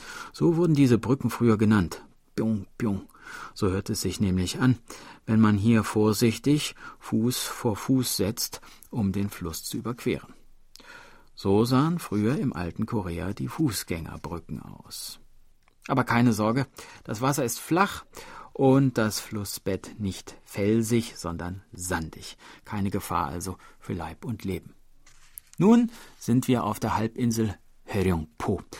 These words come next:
die wir vorhin, äh, oben vom Hügel aus gesehen haben.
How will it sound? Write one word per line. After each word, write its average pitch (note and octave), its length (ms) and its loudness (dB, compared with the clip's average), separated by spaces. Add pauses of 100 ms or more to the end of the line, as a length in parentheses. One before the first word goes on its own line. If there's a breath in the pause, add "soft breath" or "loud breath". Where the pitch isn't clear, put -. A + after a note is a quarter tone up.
(180)
die G#2+ 100 -4
wir F#2+ 160 0
vorhin, G#2+ 400 2 (720 loud breath)
äh, G#2 160 0
oben A2+ 340 0
vom A2 200 2
Hügel A#2 260 -2
aus - 300 -10
gesehen E2+ 380 -4
haben. E2+ 260 -8